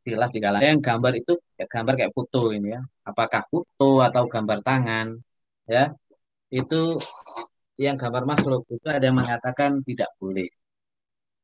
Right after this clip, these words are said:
Tidak boleh. Ada yang mengatakan begitu, tidak boleh. Boleh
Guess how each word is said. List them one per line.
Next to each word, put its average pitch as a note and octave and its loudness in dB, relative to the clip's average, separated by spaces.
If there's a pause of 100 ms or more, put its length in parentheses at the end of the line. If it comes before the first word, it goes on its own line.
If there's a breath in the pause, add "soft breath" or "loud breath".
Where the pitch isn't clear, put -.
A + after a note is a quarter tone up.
(960)
Tidak G#2 0
boleh. G2 0
Ada F2 -4
yang G#2+ 0
mengatakan A2 0
begitu, G2+ -12
tidak G2 -2
boleh. F2+ -8 (720)
Boleh D3+ 6